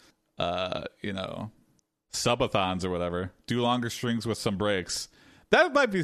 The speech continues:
a thing too, Misha. Maybe I'll just, like, do a super long stream and take, like, fifteen, twenty minute break.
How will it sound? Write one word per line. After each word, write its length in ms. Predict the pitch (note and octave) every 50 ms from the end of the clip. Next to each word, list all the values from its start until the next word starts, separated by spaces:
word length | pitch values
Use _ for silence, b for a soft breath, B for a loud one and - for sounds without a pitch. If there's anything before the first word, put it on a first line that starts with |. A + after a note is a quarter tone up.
| D#3 G3
a 100 | D#3 C3+
thing 220 | - E3+ C#3+ C3
too, 320 | - - C#3+ C#3 B2 G#2+
Misha. 400 | G#2+ A2+ G#2 F#2+ - A2+ - - - -
Maybe 200 | C3 C#3+ D3 C3+
I'll 160 | B2+ B2+ B2
just, 300 | B2 B2+ A#2+ - - C3+
like, 260 | B2 A2+ A2 G#2+ G2 - b b b b b b b _ _
do 180 | - C3 C3 B2+
a 60 | A#2
super 260 | - - C#3 A#2 B2
long 260 | A2 G#2+ A2+ A2+ A2+ A2
stream 340 | - - A#2+ A2 G#2+ G#2+
and 80 | G#2 -
take, 380 | - G#2+ G#2 G2 - - - A2
like, 280 | A#2 A2+ G#2 F#2+ - - - - - _ _ _
fifteen, 400 | - - B2 G#2+ - - A#2+ A2
twenty 220 | G2 - A2 G#2 G#2
minute 240 | G2+ G2+ G2+ G2 E2+
break. 280 | G#2 F#2+ G2 G2+ G2